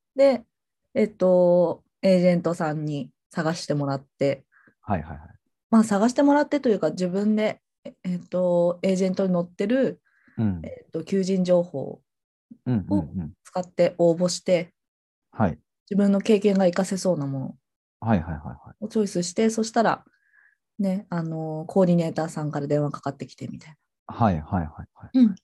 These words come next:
Speaker 1: で、えっと、もう先週には面談が全部終わって、
Speaker 2: うん。
Speaker 1: うん。来週からスタート。
Speaker 2: すごいっすね。
Speaker 1: うん。
Speaker 2: <laughs> めちゃめちゃ爆速の。
Speaker 1: <laughs> 爆速です。う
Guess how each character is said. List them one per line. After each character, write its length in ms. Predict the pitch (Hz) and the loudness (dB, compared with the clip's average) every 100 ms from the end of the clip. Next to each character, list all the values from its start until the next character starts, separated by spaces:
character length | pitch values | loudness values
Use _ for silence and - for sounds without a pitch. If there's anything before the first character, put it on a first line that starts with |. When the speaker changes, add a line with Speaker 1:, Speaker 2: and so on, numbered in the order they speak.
| _ | _
Speaker 1:
で、 320 | - 254 - _ _ _ _ _ _ _ _ | 2 4 2 _ _ _ _ _ _ _ _
え 160 | - 190 | -4 -4
っ 40 | |
と、 640 | 175 - 160 151 156 151 - _ _ _ _ _ _ _ _ | -2 -2 0 0 0 -4 -10 _ _ _ _ _ _ _ _
も 300 | 208 180 143 | 2 2 2
う 40 | - | 2
先 220 | 220 202 | 2 4
週 180 | 214 196 | 4 2
に 140 | 196 | 2
は 80 | 160 | 0
面 240 | 160 160 | -2 -4
談 240 | 165 156 151 | -4 -2 -2
が 140 | 151 | -2
全 160 | 160 151 | -2 0
部 80 | |
終 200 | 135 139 | 0 -2
わ 60 | 139 | -4
っ 20 | _ _ _ - | _ _ _ -6
て、 280 | 233 196 175 _ _ _ | -2 -2 -4 _ _ _
Speaker 2:
う 80 | - | 4
ん。 200 | 202 78 - _ _ _ _ _ _ _ - | 4 0 -10 _ _ _ _ _ _ _ -4
Speaker 1:
う 80 | 214 | -4
ん。 180 | 170 - _ _ _ _ | -4 -8 _ _ _ _
来 160 | 170 170 | -4 -4
週 220 | - 147 | -2 -4
か 120 | - | -2
ら 180 | 143 139 - | -2 -2 -6
ス 100 | - | -6
タ 100 | 156 | -6
ー 40 | |
ト。 160 | - - _ _ _ _ _ - | -6 -14 _ _ _ _ _ -8
Speaker 2:
す 200 | - 147 | 2 6
ご 160 | 240 | 8
い 40 | 233 | 6
っ 20 | |
す 180 | - 92 | 2 -4
ね。 200 | 92 - - - | -6 -14 -12 2
Speaker 1:
う 240 | 135 208 127 | 6 8 8
ん。 60 | |
Speaker 2:
<laughs> 0 | |
め 100 | 120 | 8
ち 100 | 185 | 8
ゃ 40 | 180 | 8
め 100 | 185 | 8
ち 60 | |
ゃ 40 | 123 | 10
爆 220 | 147 254 | 10 8
速 240 | 214 165 160 | 6 8 8
の。 220 | 147 - - 165 165 135 | 6 2 2 6 8 6
Speaker 1:
<laughs> 400 | 139 - _ 175 | 2 -2 _ -2
爆 200 | 247 - | 0 2
速 180 | 254 226 | 4 6
で 100 | 220 | 6
す。 220 | - 135 | 2 -4
う 140 | - | 0